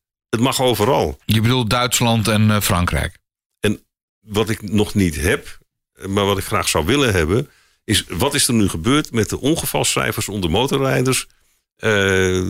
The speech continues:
Speaker 1: op het moment dat dat ingevoerd werd? Bij mijn weten zijn ze niet gestegen. Heel belangrijk voor motorrijders in Nederland is dat in de afgelopen tien jaar, eh, overleden er gemiddeld vijftig motorrijders per jaar in Nederland.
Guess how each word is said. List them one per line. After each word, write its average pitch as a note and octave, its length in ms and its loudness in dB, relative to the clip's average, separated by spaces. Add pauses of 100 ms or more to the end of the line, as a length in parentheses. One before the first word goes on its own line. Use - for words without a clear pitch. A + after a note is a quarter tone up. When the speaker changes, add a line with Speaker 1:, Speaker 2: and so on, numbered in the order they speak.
(160)
Speaker 1:
op A2 100 0
het G#2 80 2
moment A2+ 420 2
dat G#2 120 0
dat G#2 160 0
ingevoerd G#2 600 -2
werd? C#2 320 -2 (560)
Bij F2 120 0
mijn B2+ 200 2
weten A2 260 2
zijn F#2+ 140 -2
ze E2+ 80 -4
niet F2 140 0
gestegen. E2 540 -2 (280)
Heel A2+ 140 0
belangrijk G2+ 380 0
voor G#2 160 -2
motorrijders F#2+ 500 0
in F2+ 60 -2
Nederland G#2+ 420 2
is F2+ 80 -4
dat F#2 180 -4
in G2 140 -4
de F#2 260 0
afgelopen - 580 -2
tien A#2+ 200 2
jaar, F#2+ 380 2 (840)
eh, F#2+ 120 -2 (160)
overleden G2 560 2
er F#2 80 2
gemiddeld F#2+ 400 2
vijftig A2 320 -2
motorrijders B2+ 720 0 (100)
per A2+ 160 2
jaar G#2+ 320 0 (100)
in A2+ 140 0
Nederland. A#2 520 0